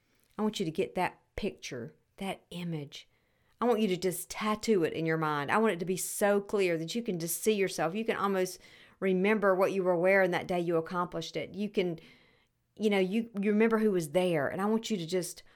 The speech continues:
hold that image in your mind of you accomplishing that thing. How did it feel when you accomplished it? Who did you tell?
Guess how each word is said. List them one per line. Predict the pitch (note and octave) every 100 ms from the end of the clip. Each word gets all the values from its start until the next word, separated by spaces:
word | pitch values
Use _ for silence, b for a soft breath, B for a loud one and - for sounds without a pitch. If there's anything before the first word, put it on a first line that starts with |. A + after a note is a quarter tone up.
| b
hold | _ - A3+ A3+ A#3 G#3 -
that | F3+ F#3 -
image | G#3 A3+ A3
in | F3 F3
your | E3+ G3+
mind | G#3+ G3+ G#3+ E3 C#3
of | E3+ E3
you | G3+
accomplishing | - F#3+ G3 G3 - F3+
that | E3 -
thing. | G3 F#3 D3+ D3 _ _ _ _ _ _ _ _ _ _ _ _ _ _ _ _
How | - G3+
did | A#3+ A#3
it | -
feel | A3 B3
when | A#3
you | F3
accomplished | E3 E3+ F#3 G3+ -
it? | - - _ _ _ _ _ _ _
Who | A3
did | B3+ A3+
you | G#3+
tell? | G#3 G3+ E3 C#3